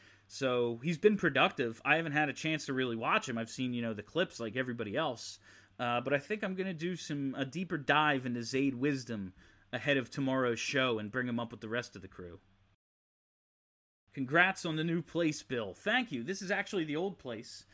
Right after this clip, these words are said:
Uh, <laughs> this is the living room 'cause we've moved out the basement where my studio was. Uh, if some of you saw the,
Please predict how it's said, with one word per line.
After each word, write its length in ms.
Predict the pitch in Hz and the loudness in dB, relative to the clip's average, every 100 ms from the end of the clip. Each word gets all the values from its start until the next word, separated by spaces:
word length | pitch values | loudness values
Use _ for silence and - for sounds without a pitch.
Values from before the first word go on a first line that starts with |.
| - - - | -20 -12 0
Uh, 300 | 151 147 156 | 2 4 2
<laughs> 40 | |
this 240 | 147 - 196 | 2 0 0
is 180 | 190 | 0
the 100 | - | -2
living 340 | 139 185 170 131 | 2 2 2 -2
room 240 | 120 127 | -4 -6
'cause 180 | 131 135 | -6 -4
we've 240 | 131 127 | -4 -4
moved 300 | 135 151 135 | -4 -4 -4
out 180 | 151 139 | -4 -4
the 80 | 123 | -4
basement 440 | 143 160 151 127 | -2 -2 -2 -8
where 120 | 117 120 | -6 -6
my 120 | 107 | -6
studio 500 | - 247 220 147 131 | -4 0 2 2 0
was. 440 | 120 110 104 - - - - - | -2 -4 -6 -12 -18 -20 -12 2
Uh, 240 | 147 147 | 4 4
if 80 | 151 | 2
some 200 | - 233 | -2 -2
of 120 | 202 | 0
you 120 | 190 190 | -2 -2
saw 320 | 185 170 165 | 0 0 0
the, 420 | 151 143 139 | 2 2 4